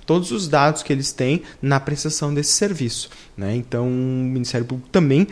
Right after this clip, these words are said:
acompanha de perto essa prestação de serviço e, na medida do possível, tenta-se fazer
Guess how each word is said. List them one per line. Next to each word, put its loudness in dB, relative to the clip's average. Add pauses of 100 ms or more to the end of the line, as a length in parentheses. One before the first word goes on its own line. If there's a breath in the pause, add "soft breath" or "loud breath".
(160 loud breath)
acompanha 2 (240 loud breath)
de 4
perto 2
essa 2
prestação -6
de -4
serviço -2
e, 0
na 0
medida -2
do -2
possível, -4
tenta-se -2
fazer 2